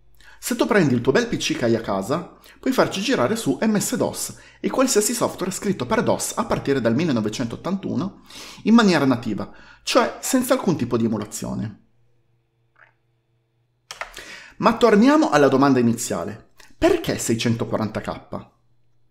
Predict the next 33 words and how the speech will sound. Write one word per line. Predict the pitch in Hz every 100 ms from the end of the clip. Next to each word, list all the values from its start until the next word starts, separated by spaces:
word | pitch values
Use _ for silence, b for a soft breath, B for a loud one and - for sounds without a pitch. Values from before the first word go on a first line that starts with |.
| _ b b b
La | -
risposta | 208 254 - 226 - - -
sta | - 170
nella | 160 180
scelta | 202 - 120 113
di |
I | 143
B | 208 120
M | 127
di | - 202
utilizzare | 247 233 135 120
il | 123
microprocessore | 165 135 127 - 233 123 120 123
Intel | 220 196 202 -
ottanta | - - 107 113
ottantotto | 117 311 311 - -
per | 143 208
il | 220
suo | - -
personal | 98 - 107 101
computer. | 104 98 110 - 98 - _ _ _ _ _ _ - B B B B B
Questo | - 269 208
microprocessore | 196 196 190 185 180 - 208 196 -
poteva | 254 240 131
indirizzare | - 190 202 226 - 196
fino | 190 147 139
a |
un | 139 214
megabyte | 202 226 156 107 113
di | 117
memoria. | 113 104 107 110 110 - _ _ B B B B
L'I |
B | 135